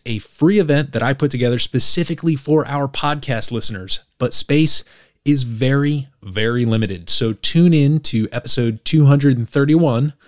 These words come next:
the episode before this one, to learn how to reserve your seat A S A P if you'll be in New Orleans for Tales of the Cocktail this July.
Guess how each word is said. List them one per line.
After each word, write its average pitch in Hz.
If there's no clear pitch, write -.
the 104
episode 113
before 156
this 160
one, 107
to -
learn 135
how 147
to 165
reserve 131
your 110
seat 110
A 127
S 117
A 113
P 123
if 113
you'll 120
be 123
in 131
New 135
Orleans 107
for -
Tales 107
of 107
the 107
Cocktail 101
this 101
July. 98